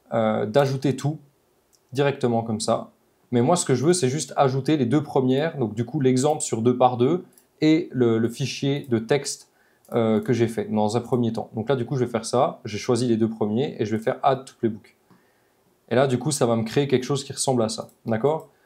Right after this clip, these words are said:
Donc ça, du coup, je vais l'appeler over trois. Ok, c'est mon cover, donc mon, la couverture de mon, de, de mon morceau de playbook. Ok ? Donc là, j'ai créé mon premier fichier. Je vais, je vais fermer ça et je vais en créer un deuxième que je vais appeler,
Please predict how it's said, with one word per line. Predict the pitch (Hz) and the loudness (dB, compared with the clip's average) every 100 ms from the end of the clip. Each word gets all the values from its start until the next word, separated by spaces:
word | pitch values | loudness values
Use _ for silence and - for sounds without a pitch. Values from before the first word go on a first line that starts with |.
| _ 113 | _ -4
Donc | 113 | 0
ça, | - 165 | 2 2
du | 135 | 0
coup, | 127 156 | -2 -2
je | 127 | 2
vais | 113 | 2
l'appeler | 107 - 123 135 - - _ | 2 2 2 2 -4 -18 _
over | 127 113 120 127 131 - - _ _ - - _ _ _ _ _ _ | 0 4 4 4 2 -6 -20 _ _ -20 -20 _ _ _ _ _ _
trois. | - 110 113 151 277 - - | -2 4 6 4 0 -14 -12
Ok, | 120 131 | -2 0
c'est | 135 - | 2 0
mon | 113 120 123 - - _ - - - | 0 0 -2 -6 -16 _ -18 -6 4
cover, | 139 131 135 131 113 | 6 8 6 4 -2
donc | 117 104 | -8 -2
mon, | 117 107 107 107 | 2 2 2 2
la | 110 | 2
couverture | 110 143 139 135 156 135 | 2 2 2 2 -6 -2
de | 123 | 0
mon, | 113 110 | 2 0
de, | 107 110 | 2 0
de | 110 | 0
mon | 113 117 | 0 2
morceau | 123 123 | 0 -2
de | 143 | -6
playbook. | - 107 - - 117 | -4 -4 -6 -16 -6
Ok ? | 156 151 - - _ | -4 -4 -8 -20 _
Donc | - | 2
là, | 180 | 4
j'ai | 175 143 | 4 2
créé | - | 2
mon | 175 147 | 2 2
premier | 165 139 | -2 -2
fichier. | 127 - - - _ _ - | -8 -8 -10 -12 _ _ -6
Je | 123 | -4
vais, | |
je | 131 - 120 113 | -4 -8 -6 -4
vais | |
fermer | 131 127 120 110 | 0 0 0 0
ça | 160 190 139 | 2 2 2
et | |
je | 113 | 0
vais | 127 | 2
en | 123 | 0
créer | - 175 | 0 0
un | 131 | 0
deuxième | 120 135 113 104 - - _ _ _ _ _ _ _ _ _ _ - - | 0 0 0 -2 -6 -18 _ _ _ _ _ _ _ _ _ _ -4 0
que | |
je | 113 | 2
vais | 117 | 4
appeler, | 127 127 139 151 - | 4 4 2 2 0